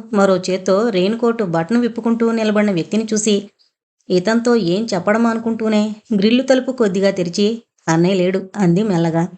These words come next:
రవంత చిలిపితనం కూడా అందులో తొంగి చూసింది. చిత్రంగా ఒక క్షణం పద్మ మొహంలోకి చూసి, తలుపు తోసుకుని చొరవగా లోపలికొస్తూ,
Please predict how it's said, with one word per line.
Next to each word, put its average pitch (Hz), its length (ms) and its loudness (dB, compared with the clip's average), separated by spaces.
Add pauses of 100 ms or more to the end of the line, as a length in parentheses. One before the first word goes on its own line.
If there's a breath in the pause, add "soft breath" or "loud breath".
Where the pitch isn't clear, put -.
(640)
రవంత 247 360 2
చిలిపితనం 262 540 -2
కూడా 233 360 2
అందులో 196 320 -2
తొంగి 202 340 -4
చూసింది. 180 400 0 (720)
చిత్రంగా 202 520 0
ఒక 233 220 -2
క్షణం 208 380 -2
పద్మ 180 340 0
మొహంలోకి 208 520 0
చూసి, 208 360 -2 (420)
తలుపు 233 240 2
తోసుకుని 214 680 -2
చొరవగా 202 360 2
లోపలికొస్తూ, 208 760 -2